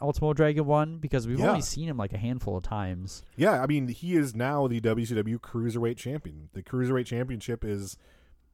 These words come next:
Speaker 2: uh, folded in for the time being into the J Crown title.
Speaker 1: Yeah,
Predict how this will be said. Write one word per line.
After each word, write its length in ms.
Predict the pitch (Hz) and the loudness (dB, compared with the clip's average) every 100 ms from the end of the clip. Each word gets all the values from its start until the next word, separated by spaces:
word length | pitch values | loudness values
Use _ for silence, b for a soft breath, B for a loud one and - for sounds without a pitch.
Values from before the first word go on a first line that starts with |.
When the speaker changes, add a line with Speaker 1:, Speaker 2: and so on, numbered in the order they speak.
| - | -14
Speaker 2:
uh, 160 | 98 98 | -10 -10
folded 480 | - 123 139 135 | 2 4 6 6
in 260 | 135 170 143 | 6 4 2
for 200 | - 113 | 0 0
the 120 | 120 | 0
time 340 | 117 123 143 131 | -2 0 0 0
being 320 | 147 147 104 | 0 0 -2
into 180 | 104 110 | -4 -4
the 100 | 110 | -4
J 300 | 104 104 120 | -2 -2 -2
Crown 300 | 127 123 123 | -2 -2 -2
title. 340 | 131 175 76 | -2 -2 -4
Speaker 1:
Yeah, 360 | 139 151 107 85 | 2 4 4 0